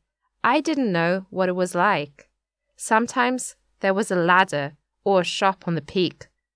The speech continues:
After I'd actually reached the peak, the dream stopped." "Really?" I asked. "Yes,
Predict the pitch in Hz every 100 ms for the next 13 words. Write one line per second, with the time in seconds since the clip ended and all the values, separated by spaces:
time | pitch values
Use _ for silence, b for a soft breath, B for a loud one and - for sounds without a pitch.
0 | _ _ _ _ _ _ 240 302 - 226
1 | 170 - 180 185 - 202 - - 208 -
2 | 165 180 247 269 - 170 170 147 139 -
3 | - _ _ _ 180 175 165 151 143 -
4 | - 156 131 - - _ _ _ _ _
5 | _ _ _ _ _ _ - 311 440 269
6 | 151 147 - 160 151 156 226 - - -
7 | _ _ _ _ _ _ - 196 156 -
8 | - -